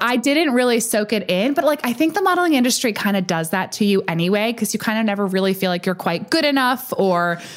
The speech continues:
whatever it might be. So I never was, like, really letting it sink in. And I had, like, one or two girlfriends who I'm still friends with to-, with today.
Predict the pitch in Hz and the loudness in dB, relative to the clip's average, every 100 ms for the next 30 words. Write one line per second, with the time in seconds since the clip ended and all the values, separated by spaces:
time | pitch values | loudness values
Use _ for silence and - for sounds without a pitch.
0 | - - 214 247 254 254 233 226 226 233 | -10 -2 0 2 2 2 2 0 0 2
1 | 220 247 220 226 208 247 269 269 247 202 | 2 2 2 2 2 2 2 0 0 0
2 | 202 196 175 165 170 165 147 - - - | 2 2 0 0 0 -2 -2 -6 -16 -8
3 | - 202 170 - 175 127 92 139 214 247 | -2 -2 -2 -4 -2 -2 0 0 -2 -2
4 | 240 247 254 247 247 208 202 226 240 277 | -2 -2 -2 -2 -2 0 2 0 0 0
5 | 220 185 180 202 202 214 202 - 202 202 | 0 0 0 -2 -2 -2 -2 -2 -2 0
6 | 196 190 202 196 - 185 - 196 185 - | -2 0 -2 -4 -4 -6 -2 -4 -4 -6
7 | 202 160 135 143 226 | -4 -2 0 0 -2